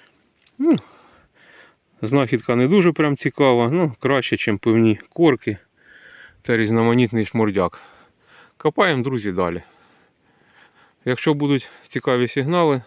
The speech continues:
обов'язково включусь. Можливо, якщо знайду гарний сигнал,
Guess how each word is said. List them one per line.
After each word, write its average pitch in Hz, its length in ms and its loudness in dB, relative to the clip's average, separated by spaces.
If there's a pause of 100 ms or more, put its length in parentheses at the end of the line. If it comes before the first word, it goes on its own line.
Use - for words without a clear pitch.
(140)
обов'язково 117 640 -2
включусь. 95 580 -8 (560)
Можливо, 139 480 0 (720)
якщо 131 280 0
знайду 139 400 0 (100)
гарний 135 400 0
сигнал, 104 440 -4